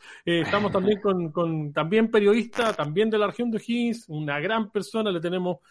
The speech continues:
mucho cariño también, que está siempre en los micrófonos de Primordial,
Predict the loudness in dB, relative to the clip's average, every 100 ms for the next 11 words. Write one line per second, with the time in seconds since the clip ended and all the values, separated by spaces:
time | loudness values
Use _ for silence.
0 | _ -4 -2 2 2 4 4 4 2 0
1 | -4 -6 -4 0 0 2 2 0 0 0
2 | 2 2 0 0 -2